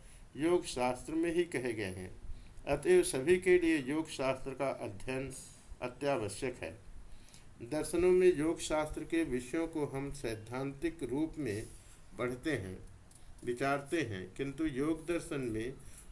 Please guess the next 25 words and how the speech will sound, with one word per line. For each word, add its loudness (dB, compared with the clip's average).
उन्हीं 6
को 4
व्यवहारिक 2
रूप -4
में -4
आँखों -4
से -4
देखते -4
हैं। -6
इस 4
प्रकार 0
सांख्य -2
और 0
योग 0
दोनों 2
मिलकर 2
ही -2
तत्व -2
ज्ञान 0
के -2
मार्ग -2
को -6
हमें 0
दिखाते -2
हैं। -6